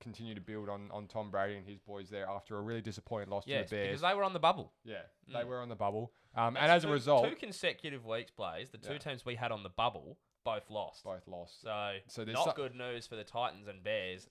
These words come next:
Speaker 2: this weekend.
Speaker 1: Yes, and the Bears have, for the record, jumped into consideration
Speaker 2: Yeah.
Speaker 1: as much as it just brought a lot of pain to all three of us at the board.
Speaker 2: It did.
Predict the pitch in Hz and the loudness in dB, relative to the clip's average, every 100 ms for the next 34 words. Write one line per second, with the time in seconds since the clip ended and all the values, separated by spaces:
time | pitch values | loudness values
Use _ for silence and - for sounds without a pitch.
0 | 95 92 - 87 90 87 - 120 90 113 | -16 -16 -14 -14 -14 -16 -10 -6 -6 -2
1 | 127 131 139 147 - 123 123 110 - 120 | -2 0 2 2 4 2 2 -2 -6 -4
2 | 107 107 - 104 95 113 110 117 120 110 | 0 -2 -2 -6 2 4 4 -4 -10 -10
3 | 117 117 110 117 101 101 101 - 104 98 | -12 -12 -10 -6 0 2 2 -2 -4 -2
4 | 104 120 131 - 135 - - 110 - 107 | 0 2 0 0 -6 -4 -8 -8 -8 -4
5 | 101 90 98 101 - 101 98 95 98 87 | -2 0 0 -2 0 -2 -2 -4 -4 -4
6 | 98 95 90 90 95 90 101 95 90 113 | -4 -4 -4 -8 -10 -6 -2 0 -2 -4
7 | - 95 | -6 -6